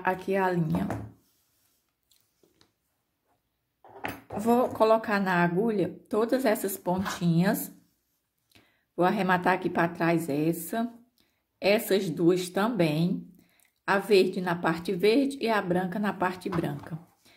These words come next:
Essa daqui do início também eu vou colocar na agulha, fazer aqui uns pontinhos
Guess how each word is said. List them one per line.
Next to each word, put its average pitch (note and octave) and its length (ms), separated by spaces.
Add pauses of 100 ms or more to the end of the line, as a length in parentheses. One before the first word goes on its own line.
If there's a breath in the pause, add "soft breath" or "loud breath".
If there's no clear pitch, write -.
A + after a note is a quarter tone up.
(240 soft breath)
Essa B3+ 360
daqui G3 340
do G3+ 160
início G3+ 520
também F#3 480
eu F#3+ 60
vou F3+ 140
colocar F#3 500
na F#3+ 180
agulha, F3+ 420
fazer F3 300
aqui F3 180
uns F#3+ 180
pontinhos F3 800